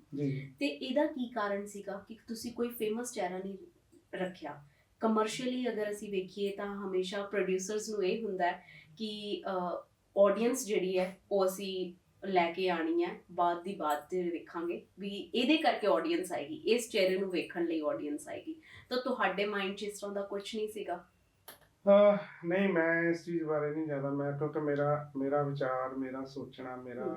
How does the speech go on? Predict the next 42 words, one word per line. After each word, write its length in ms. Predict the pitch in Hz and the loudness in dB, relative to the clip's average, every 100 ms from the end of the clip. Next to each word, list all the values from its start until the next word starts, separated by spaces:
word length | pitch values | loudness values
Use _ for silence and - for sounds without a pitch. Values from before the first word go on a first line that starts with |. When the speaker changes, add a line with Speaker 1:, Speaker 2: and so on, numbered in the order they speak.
| 123 | -8
Speaker 1:
opinion 520 | - 131 135 143 120 | -10 -4 0 0 0
ਇਹ 80 | 123 | -4
ਹੈ 100 | 135 | -8
ਕਿ 200 | 143 139 - - _ _ - | -10 -12 -14 -20 _ _ -2
ਮੇਰਾ, 300 | 139 143 147 | 2 4 4
ਮਤਲਬ, 340 | 143 139 143 | 4 0 0
ਕੰਟੈਂਟ 600 | 139 131 - 131 147 147 | -2 -2 -4 -2 -2 0
ਹੀ 100 | 156 | -2
ਹੀਰੋ 400 | 135 139 120 113 | -2 -4 -6 -8
ਆ। 60 | 113 _ _ 208 | -14 _ _ -6
Speaker 2:
ਹੂੰ। 140 | 160 - - | -6 -4 2
Speaker 1:
ਔਰ 260 | 165 170 | 6 6
ਕੰਟੈਂਟ 680 | 165 - 151 143 151 175 190 | 6 2 0 2 4 4 2
ਹੀਰੋ 380 | 180 190 151 139 | 2 2 2 2
ਦੇ 80 | 147 | 2
ਨਾਲ 340 | 151 143 139 | 2 2 2
ਨਾਲ 240 | 143 147 143 | 2 2 2
ਮੈਂ, 260 | 139 135 | 0 -2
ਮਤਲਬ, 540 | 135 127 131 131 131 131 _ _ _ 139 | -4 -4 -6 -6 -8 -14 _ _ _ -2
ਆਹ 140 | 139 | 2
ਨਿਊ 320 | 139 143 156 | 6 6 4
ਟੈਲੈਂਟ 500 | 147 123 123 131 - | 4 4 2 -2 -2
ਨੂੰ, 340 | 139 139 139 139 - - | -4 -2 -2 -6 -12 -8
ਮਤਲਬ, 280 | 131 127 - | -4 -4 -6
ਅੱਗੇ 220 | 131 131 123 | -10 -8 -4
ਲੈ 160 | 120 | -4
ਕੇ 140 | 120 127 | -4 -6
ਆਉਣ 220 | 123 117 | -8 -8
ਦੀ 60 | |
Speaker 2:
ਹੂੰ। 80 | 110 | -6
Speaker 1:
ਕੋਸ਼ਿਸ਼ 360 | 87 - - - | -6 -8 -14 -20
ਕੀਤੀ। 340 | - - 135 - - _ _ - | -20 -18 -18 -18 -20 _ _ 0
ਹਾਂ, 120 | 147 | 2
ਜਿਹਦੇ 220 | 143 147 | 4 2
ਵਿੱਚ 280 | 156 156 151 147 139 135 - | 2 0 0 0 0 -4 -4
ਵੈਸੇ, 240 | 131 - | -4 -2
ਮਤਲਬ, 200 | 143 143 | 0 0
ਸਾਰੇ 340 | 139 127 139 170 | 0 2 4 6
ਨਵੇਂ 320 | 147 139 139 | 6 4 2
ਚਿਹਰੇ 260 | 143 147 | 2 2
ਨਹੀਂ 220 | 143 135 131 | 2 -2 -4
ਹੈ। 180 | - | -8